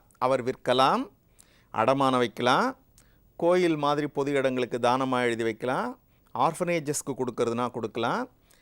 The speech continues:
உயில் எழுதி யாருக்குனா கொடுக்கறதுனா கொடுக்கலாம். இந்த மாதிரி அவர் விரு-, அவர் என்ன விரும்புகிறாரோ அதை செய்யலாம்.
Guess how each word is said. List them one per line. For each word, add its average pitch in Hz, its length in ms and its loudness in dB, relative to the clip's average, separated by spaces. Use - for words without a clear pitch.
உயில் 214 380 -2
எழுதி 156 300 2
யாருக்குனா 127 320 2
கொடுக்கறதுனா 117 540 -4
கொடுக்கலாம். 113 560 -6
இந்த 240 200 -2
மாதிரி 262 380 0
அவர் 202 460 4
விரு-, 220 200 0
அவர் 185 260 4
என்ன 294 300 4
விரும்புகிறாரோ 233 520 6
அதை 349 160 -2
செய்யலாம். 101 400 -4